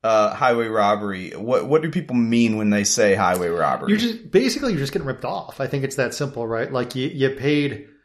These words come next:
Speaker 2: too, you know, too much for something. Maybe, I think of the old person going into a store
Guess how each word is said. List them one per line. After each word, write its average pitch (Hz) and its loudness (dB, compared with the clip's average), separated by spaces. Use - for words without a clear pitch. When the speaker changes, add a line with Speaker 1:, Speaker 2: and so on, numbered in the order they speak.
Speaker 2:
too, - -6
you 147 -2
know, 120 -4
too 175 0
much 143 2
for 117 -4
something. 110 -8
Maybe, 131 -2
I - -4
think 196 0
of 139 -2
the 156 2
old 147 0
person 127 -2
going 127 -2
into 120 -2
a 113 -2
store 120 -2